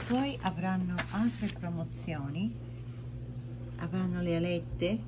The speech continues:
crude, ovviamente, poi le cuoci. Uno e novantanove.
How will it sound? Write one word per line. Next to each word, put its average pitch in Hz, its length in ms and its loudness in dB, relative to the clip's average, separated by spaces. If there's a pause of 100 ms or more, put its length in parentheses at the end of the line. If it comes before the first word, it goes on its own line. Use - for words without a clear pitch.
(480)
crude, 156 360 6
ovviamente, 123 400 4
poi 151 140 2
le 127 100 2
cuoci. - 500 -2 (680)
Uno 165 80 2
e 170 40 2
novantanove. 151 920 0